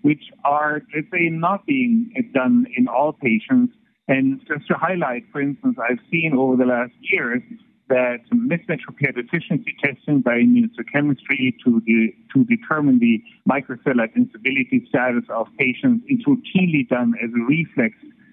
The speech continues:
you know, just by pathologists in, in clinical practice. So every patient is diagnosed with a colorectal cancer will normally have the tissue tested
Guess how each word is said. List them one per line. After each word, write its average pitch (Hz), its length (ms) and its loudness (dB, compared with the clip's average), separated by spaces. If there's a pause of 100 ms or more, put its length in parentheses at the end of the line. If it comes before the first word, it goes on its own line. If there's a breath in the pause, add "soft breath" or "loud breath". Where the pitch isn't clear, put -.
(140 soft breath)
you 143 120 2
know, 156 140 0
just 175 300 -4
by 135 100 2
pathologists 131 880 -6 (240)
in, 226 260 4
in - 240 -6
clinical - 340 -4
practice. 135 480 -2 (100)
So 101 100 -6
every 139 220 0
patient 123 480 -2 (360 loud breath)
is 131 120 0 (100)
diagnosed 123 600 -2
with 110 100 0
a 110 60 -10
colorectal 110 560 -4
cancer 131 480 -2 (320 loud breath)
will 135 80 4
normally 160 340 2
have 131 300 -2
the 120 60 -14
tissue 131 440 -6
tested 131 380 -4